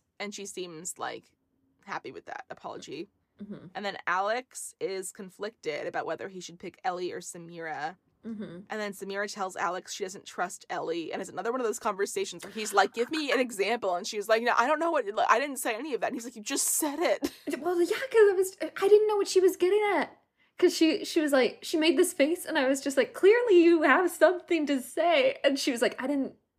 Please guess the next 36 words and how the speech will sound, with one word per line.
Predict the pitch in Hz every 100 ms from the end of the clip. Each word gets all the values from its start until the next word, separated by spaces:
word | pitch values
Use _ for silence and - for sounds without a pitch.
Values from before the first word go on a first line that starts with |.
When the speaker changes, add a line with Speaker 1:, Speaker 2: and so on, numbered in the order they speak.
| _
Speaker 2:
she's | - -
like, | 269
"I | 262
didn't | 262 277 240
mean | 240 247
any | 226 277
of | 180
that. | 143 202
What | 220
do |
you | 233
mean?" | 233 233 165 175 _ _ _
She's | - 262
like, | 262
"I | 226
didn't | 262 233
say | 156
that. | 147 156 - -
Why | 233
would | 240
I | 233
say | 233
that?" | 233 - -
And | 370
then | 349 269
she, | - 262
<laughs> | 269 - -
he's | 240
like, | 143 - _ _ -
"But | 330 -
why'd | 311 320 294
you | 262
make | 285 -
that | - -
face? | 311 311
What, | - 240